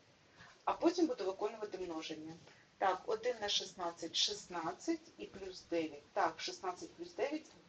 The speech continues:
двадцять п'ять. Поки про множення не думаю, і шістнадцяти. А ось тепер все, у мене є гарненьких два дроби, під одну рисочку, п'ятнадцять, шістнадцять ідуть вниз,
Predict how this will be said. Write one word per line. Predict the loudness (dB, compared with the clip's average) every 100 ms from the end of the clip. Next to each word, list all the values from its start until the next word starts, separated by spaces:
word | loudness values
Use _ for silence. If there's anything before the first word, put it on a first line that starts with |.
| -20 -6
двадцять | -2 0 0 -2 -6 -10 -8 -8 -8 -20
п'ять. | -8 -6 -6 -8 -20 -20 -20 -20 -20 -20 _
Поки | -6 -6 -2
про | 0
множення | 2 2 0 -2 -4
не | -6
думаю, | -4 -2 -2 -4 -4 -4 -6 -14 -20 -12
і | -4
шістнадцяти. | 0 0 -2 -8 -10 -10 -14 -14 -16 -16 -14 -14 2
А | 6 8
ось | 6 0
тепер | -2 -2 -2 0 2 4 2
все, | -6 -4 -2
у |
мене | -2 -4 -2
є | -2
гарненьких | 0 0 -2 -4 -6 -6 -8 6
два | 8
дроби, | 8 8 8 6 4 0 -4 -6 -20 -20 -20 -12
під | -8 -2
одну | -2 -2 -2 0
рисочку, | 0 0 -2 -4 -10 -10 -10 -8
п'ятнадцять, | -6 -6 -4 -2 -2 -2 -4 -2
шістнадцять | -2 -4 -4 -2 -2 -2 -4 -4 -4
ідуть | -4 -4 -6 -10 -4
вниз, | 0 2 2 0 -4